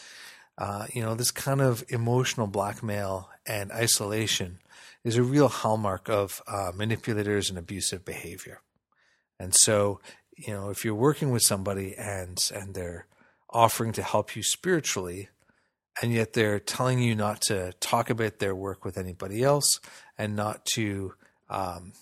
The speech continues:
you know, be around other readers or to get a second opinion, it's really a big red flag, right? Uh, and number th-, the, the fourth thing that I think is a real, uh, tricky thing to be mindful of is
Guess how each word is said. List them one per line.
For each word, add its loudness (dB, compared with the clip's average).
you -4
know, -8
be 0
around 2
other 0
readers 2
or -6
to -8
get -2
a -6
second -4
opinion, 0
it's -6
really 6
a 4
big -4
red -6
flag, -10
right? -6
Uh, -6
and -2
number 4
th-, -2
the, -2
the -4
fourth 2
thing 2
that 4
I 2
think -4
is -2
a -2
real, 0
uh, -4
tricky -2
thing 0
to -6
be -4
mindful -2
of 0
is -2